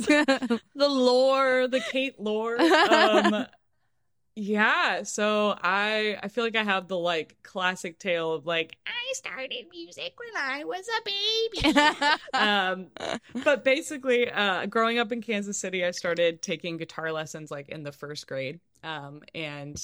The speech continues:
Speaker 2: I was super into Guitar Hero and Hannah Montana, and I was like, "This seems like what I'm meant to do."
Speaker 1: Mm-hmm.
Speaker 2: Like,
Speaker 1: <laughs>
Speaker 2: seems like the vibe. Um, so kinda started playing music,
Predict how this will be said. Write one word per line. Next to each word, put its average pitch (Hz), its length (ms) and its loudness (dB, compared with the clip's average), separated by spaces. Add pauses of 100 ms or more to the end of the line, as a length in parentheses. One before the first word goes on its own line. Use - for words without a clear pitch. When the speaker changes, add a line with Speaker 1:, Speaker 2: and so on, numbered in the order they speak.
(160)
Speaker 2:
I 165 140 -4
was 160 140 -4
super 202 360 -4
into 175 300 -6
Guitar 160 340 -6
Hero 160 320 -2
and 156 100 -8
Hannah 151 220 -8
Montana, 151 460 -8
and 156 120 -6
I 151 80 -6
was 151 100 -10
like, 156 160 -8
"This 160 180 -6
seems 277 280 -6
like 233 160 -4
what 156 140 -6
I'm 147 100 -6
meant 135 200 -12
to 143 80 -18
do." 123 160 -10
Speaker 1:
Mm-hmm. 214 300 -4
Speaker 2:
Like, 180 280 -6 (180)
Speaker 1:
<laughs> 208 240 -2 (420)
Speaker 2:
seems 370 600 -2
like 240 480 0 (320)
the 214 180 0
vibe. 165 460 0 (380)
Um, 185 360 0
so 190 260 -4
kinda 202 280 -4
started 202 400 -2 (180)
playing 226 320 0
music, 220 500 -2